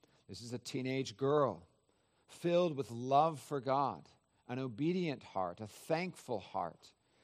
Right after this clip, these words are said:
and as we will soon see, a heart that knows that she, as with anyone else, needs a Savior. Here's the thing. As we consider this passage,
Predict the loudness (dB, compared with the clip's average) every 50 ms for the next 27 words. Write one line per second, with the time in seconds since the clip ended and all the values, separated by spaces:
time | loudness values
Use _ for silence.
0 | _ -10 -8 -6 -4 -4 -6 -6 -6 -4 -4 -6 -6 -6 -6 -6 -6 -6 -8 -6
1 | -4 -2 -2 0 0 -2 0 2 2 2 2 2 -2 -6 -4 -4 -2 -2 -2 -2
2 | -4 -6 -8 -10 -8 -8 -4 -2 0 0 0 -2 -4 -6 -10 -12 -8 -4 -2 -2
3 | -2 -2 -2 -4 -4 -4 -6 -4 -2 -2 0 0 0 -2 -2 -4 -4 -4 -6 -8
4 | -10 -14 _ _ _ _ -10 -6 -4 -2 -2 -2 -2 -2 -4 -6 -8 -10 -12 -12
5 | _ _ _ _ _ _ _ _ _ _ -6 -6 -4 -4 -6 -6 -2 0 0 2
6 | 2 0 -2 -6 -10 -10 -12 -14 _ _ _ _ _ _ _ _ _ _ _ _
7 | _ -20 -20 -20 -20 -20 -20 -20 _ _ -2 -2 -2 -2 -4 -4 -4 -2 -2 -2
8 | -4 -6 -10 -14 -20 -20 -18 _ -8 -8 -6 -4 -4 -4 -4 -4 -6 -6 -4 -2
9 | -2 -2 -2 -2 -4 -6 -8 -8 -6 -6 -6 -6 -6 -8 -12 -12 -12 -14 -16 -18